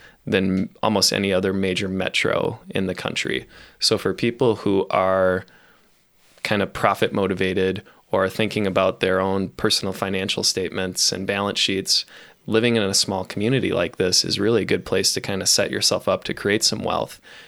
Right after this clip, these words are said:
And ultimately, when you're working with a startup company, if you're lucky enough to get some equity or be one of the founding team members that has a good chunk of that piece,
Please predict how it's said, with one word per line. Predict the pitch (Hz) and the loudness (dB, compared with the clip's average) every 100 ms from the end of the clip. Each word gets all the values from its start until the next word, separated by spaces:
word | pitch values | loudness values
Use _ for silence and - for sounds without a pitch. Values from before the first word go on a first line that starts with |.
| - | -6
And | 107 | -2
ultimately, | 101 117 - 98 90 - 95 | 4 2 2 -2 -2 0 0
when | 95 101 | 0 0
you're | 98 | 2
working | 95 117 - 98 98 | 2 0 0 -4 0
with | 98 95 92 - - - _ | 2 2 -2 -12 -20 -20 _
a | - | 0
startup | - 110 120 | 6 6 4
company, | - 95 87 95 92 - - - _ | 0 -4 -2 -2 -2 -6 -14 -20 _
if | - - | -6 0
you're | 107 | 4
lucky | 104 - | 4 4
enough | 104 95 | 0 0
to | 98 | -2
get | 95 | 0
some | - 92 | 0 2
equity | 107 - 104 107 101 | 0 2 4 4 4
or | 95 | 0
be | 95 | 0
one | 101 101 | 0 2
of | 98 | 0
the | 92 | 0
founding | - 98 98 95 95 | 0 0 0 0 -2
team | 95 - 127 | -4 0 2
members | 98 92 92 90 | 0 0 -2 0
that | 98 | 0
has | 104 92 | 0 -2
a | |
good | 95 95 | -2 -2
chunk | - 92 90 | -2 -4 -2
of | |
that | 90 92 110 - | -2 0 -2 -6
piece, | - 107 135 - | -4 -2 0 -2